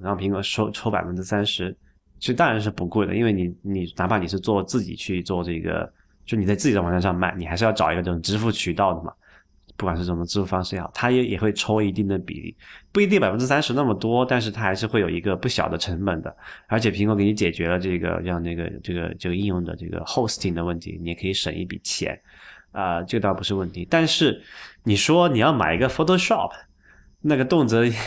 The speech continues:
几，几百上千刀的事情，苹果再抽百分之三十，这当然是不可以接受的嘛，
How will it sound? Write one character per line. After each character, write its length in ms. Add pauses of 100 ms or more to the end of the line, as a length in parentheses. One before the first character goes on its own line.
(260)
几， 200
几 200
百 140
上 200
千 340
刀 220
的 160
事 220
情， 280 (320)
苹 100
果 100
再 100
抽 160
百 100
分 80
之 80
三 180
十， 140
这 80
当 200
然 100
是 60
不 120
可 140
以 140
接 160
受 180
的 120
嘛， 100